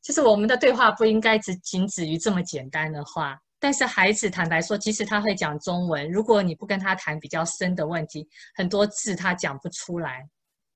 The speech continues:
很多情绪感觉讲不出来的。那更不要说你要把你的信仰传给他哦。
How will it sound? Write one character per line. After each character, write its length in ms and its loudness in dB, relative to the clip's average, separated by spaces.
很 120 -2
多 160 2
情 320 0
绪 340 -4
感 180 -2
觉 160 -6
讲 220 -8
不 100 -8
出 220 -8
来 240 -8
的。 80 -16
那 100 0
更 180 2
不 80 2
要 140 6
说 200 -2
你 120 0
要 380 -2
把 160 2
你 100 0
的 80 -2
信 220 -2
仰 160 -4
传 240 -8
给 160 -8
他 320 -10
哦。 180 -12